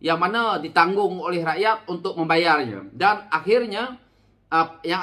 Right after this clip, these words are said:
Amat Berhormat Perdana Menteri kita terpaksa membuat satu penyimbatan yang mana, uh,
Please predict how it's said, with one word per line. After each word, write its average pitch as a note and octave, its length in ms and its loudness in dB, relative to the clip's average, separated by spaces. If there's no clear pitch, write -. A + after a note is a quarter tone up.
Amat G3 120 4
Berhormat G3+ 480 2
Perdana F#3 240 -4
Menteri E3 320 -6
kita F#3+ 320 -8
terpaksa G#3+ 560 0
membuat F#3 320 -4
satu F3+ 240 -10
penyimbatan F3 800 0
yang G3 240 2
mana, A3+ 220 0
uh, D3+ 360 2